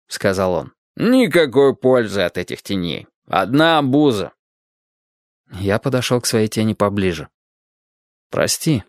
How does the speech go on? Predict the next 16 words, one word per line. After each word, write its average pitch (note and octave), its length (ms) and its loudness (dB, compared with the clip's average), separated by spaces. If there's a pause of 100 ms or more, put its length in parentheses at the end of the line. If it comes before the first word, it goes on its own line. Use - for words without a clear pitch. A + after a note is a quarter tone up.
сказал G2+ 420 0
я G2 140 0
ей. F#2 280 -2 (760)
«Похоже, D#3 400 0
нам D#3 140 4
придётся D3 420 0
расстаться C#3+ 500 0
на A2 80 0
какое-то A2 400 0
время. G2 400 -2 (320)
Я C3 180 0
этого D3 160 0
не C3 120 2
хотел. G#2 500 0 (400)
Так A#2 240 -2
вышло. A2 480 -2